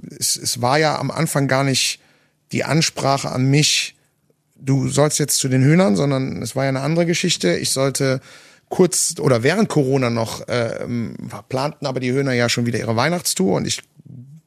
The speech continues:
wusste halt, es gibt diese Weihnachtstour. Ähm, deswegen war das für mich nicht fremd. Äh, und dort sollte ich eingeladen werden als Gast. Also das war zumindest der Vorwand, den die Hühner hatten, um mich zu einem Gespräch einzuladen. Und, äh, das war dann im Garten von, äh,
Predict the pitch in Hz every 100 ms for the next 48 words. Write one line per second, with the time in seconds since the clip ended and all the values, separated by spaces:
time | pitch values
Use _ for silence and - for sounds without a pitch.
0 | - 135 - - 123 117 113 - - -
1 | - - 143 139 147 135 135 139 147 143
2 | - 151 151 - - - - - 123 123
3 | 113 120 123 120 120 117 117 113 - 135
4 | 196 240 - - _ - 151 143 143 135
5 | 147 - 147 156 165 135 - 147 147 139
6 | 135 131 120 117 135 117 - - 113 120
7 | 123 117 135 127 - 120 160 160 143 -
8 | - - - - 135 127 139 139 120 143
9 | 131 131 131 123 - 123 120 - 147 139
10 | 113 107 107 - - 139 _ _ - -
11 | - - 117 113 117 110 113 - 127 127
12 | 123 123 139 143 - 135 127 123 - 120
13 | 117